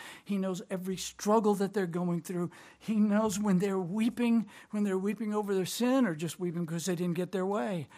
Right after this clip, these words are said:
He knows every single aspect of you, and he hasn't ever forgotten you. You might think that. His providences might say to you sometimes, "He left me."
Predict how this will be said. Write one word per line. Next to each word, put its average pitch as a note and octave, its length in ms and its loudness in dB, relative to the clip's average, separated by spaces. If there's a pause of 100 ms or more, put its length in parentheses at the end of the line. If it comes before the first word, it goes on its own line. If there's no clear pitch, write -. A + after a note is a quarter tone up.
(180)
He C4 200 6
knows G3 420 4 (180)
every G#3 500 0
single G#3+ 760 2
aspect G#3+ 520 2
of F#3 100 -2
you, G3+ 160 -2
and F3+ 100 0
he E3+ 100 -2
hasn't F3 400 -2
ever G3+ 260 0
forgotten F#3 560 -4
you. B2 160 -10 (460)
You D#3 100 -2
might A#3+ 260 4
think D#4+ 280 -2
that. G#3 280 -4 (840)
His - 180 -6
providences B3 800 4
might B3 360 2
say C4 320 2
to B3 80 -2
you A#3 180 -4
sometimes, G3+ 560 -6 (460)
"He F4 180 10
left F#4+ 360 12
me." E4 360 4